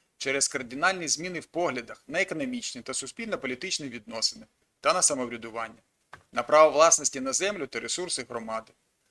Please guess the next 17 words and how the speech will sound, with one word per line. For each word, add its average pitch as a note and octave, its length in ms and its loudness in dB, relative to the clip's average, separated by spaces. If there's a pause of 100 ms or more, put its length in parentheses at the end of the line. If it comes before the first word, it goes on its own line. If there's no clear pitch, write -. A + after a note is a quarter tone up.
(140)
на B2 100 -4
право D3+ 340 6
громади C#3+ 520 2 (440)
бути F3+ 280 -2
суб'єктом D3 560 -4
цивільно-правових C#3 840 -6
відносин, A2+ 500 -6 (140)
в - 60 -20 (100)
поглядах D#3+ 500 0
на B2+ 80 -4
представників B2 720 -6
громад, C#3 380 -2
депутатів, A#2 600 -4 (280)
на C3 100 -6
керівників B2+ 560 -4
всіх - 280 -2
рівнів F3+ 400 -12